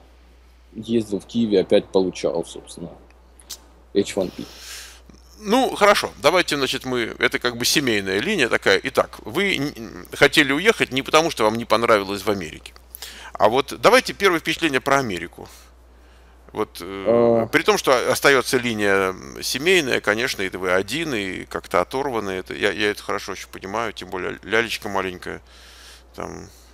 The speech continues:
Speaker 2: у вас мальчик, девочка, что там?
Speaker 1: Девочка.
Speaker 2: Девочка, ну, конечно. Э, так и, и мальчика тоже не хочется. А тут еще и, а тут еще и девочка. Так,
Speaker 1: Да.
Speaker 2: н-, ну.
Speaker 1: Впечатление, а,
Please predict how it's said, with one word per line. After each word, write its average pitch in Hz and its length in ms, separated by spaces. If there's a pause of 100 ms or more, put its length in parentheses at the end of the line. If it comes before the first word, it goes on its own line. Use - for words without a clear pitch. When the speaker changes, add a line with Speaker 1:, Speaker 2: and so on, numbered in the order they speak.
(100)
Speaker 2:
у 107 60
вас 113 140
мальчик, 180 320
девочка, 143 340
что - 140
там? 85 260
Speaker 1:
Девочка. 113 580 (220)
Speaker 2:
Девочка, 120 520 (100)
ну, 101 80
конечно. 120 580 (760)
Э, 92 200
так - 200
и, 92 300
и 95 40
мальчика 113 460
тоже 117 240
не 113 80
хочется. - 460 (220)
А - 80
тут - 180
еще - 160
и, - 40 (120)
а - 60
тут - 140
еще - 180
и 90 40
девочка. 95 520 (720)
Так, 92 420 (120)
Speaker 1:
Да. 90 60 (180)
Speaker 2:
н-, - 100 (100)
ну. 101 300 (1500)
Speaker 1:
Впечатление, 147 1000 (1080)
а, 104 340